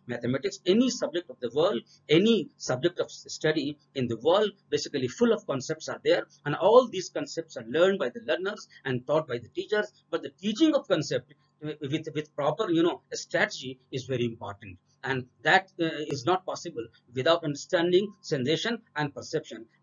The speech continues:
If you, uh, give the learner an opportunity to sense something, then you will be in a position to develop concept, uh, in, in the right manner and,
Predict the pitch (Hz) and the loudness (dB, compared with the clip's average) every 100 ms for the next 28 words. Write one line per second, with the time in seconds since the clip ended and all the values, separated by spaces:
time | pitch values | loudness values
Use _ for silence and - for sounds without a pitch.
0 | _ 240 247 233 247 202 208 _ 156 151 | _ -4 -2 0 0 0 -4 _ -2 0
1 | 143 - 233 240 208 156 143 185 165 135 | -2 -2 -4 0 0 2 4 4 2 0
2 | _ 143 156 - - 208 233 247 233 214 | _ -8 -6 -4 -4 -2 -2 -4 -8 -6
3 | - 277 254 185 147 - 120 123 _ _ | -2 0 2 0 0 -2 -4 -4 _ _
4 | - 202 175 170 175 165 - 151 170 180 | 2 4 4 2 2 0 0 0 0 2
5 | 147 139 139 147 160 - 123 123 - _ | -2 -4 -4 -2 -2 -4 -6 -6 -10 _
6 | _ 135 135 131 147 165 143 131 139 151 | _ -6 -4 -2 -4 -2 0 2 2 0
7 | 120 147 113 131 _ - 131 | -2 -4 -4 -8 _ -6 -6